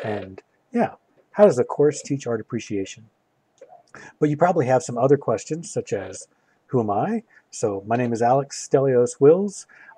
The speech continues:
um, and you don't have to write that out or say that out. Um, you can just call me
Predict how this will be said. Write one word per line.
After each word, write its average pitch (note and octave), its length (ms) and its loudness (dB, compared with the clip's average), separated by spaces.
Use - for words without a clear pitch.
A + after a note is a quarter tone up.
um, G#2+ 400 -2
and G#2+ 340 -6
you A2+ 140 -4
don't C3+ 380 0
have C#3+ 420 -2
to C3+ 480 -2
write C3+ 260 6
that C#3 160 0
out C#3+ 260 -2
or B2+ 160 0
say C3 260 0
that B2+ 200 -2
out. C3+ 420 -6
Um, A2 220 -8
you G#2 100 -10
can G#2+ 140 -10
just A2+ 200 -6
call A2+ 300 -2
me G#2+ 340 -8